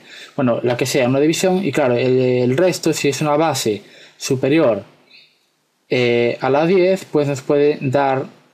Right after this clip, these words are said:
eh, un valor que puede ser diez o mayor. Entonces, eh, lo que tenemos que hacer en ese caso es transformar ese resto como diez o mayor a una letra.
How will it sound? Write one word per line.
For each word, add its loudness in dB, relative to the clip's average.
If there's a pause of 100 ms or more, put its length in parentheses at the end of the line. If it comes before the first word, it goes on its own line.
(140)
eh, 0
un -2
valor 2 (920)
que -2
puede -2
ser -2
diez -2 (100)
o 0
mayor. 0 (640)
Entonces, 0 (600)
eh, 2
lo 0
que 0
tenemos -2
que -2
hacer -2
en 0
ese -2
caso -2
es -2
transformar -2
ese -2
resto -2 (440)
como -2
diez 0
o -2
mayor 2
a 0
una 0
letra. -4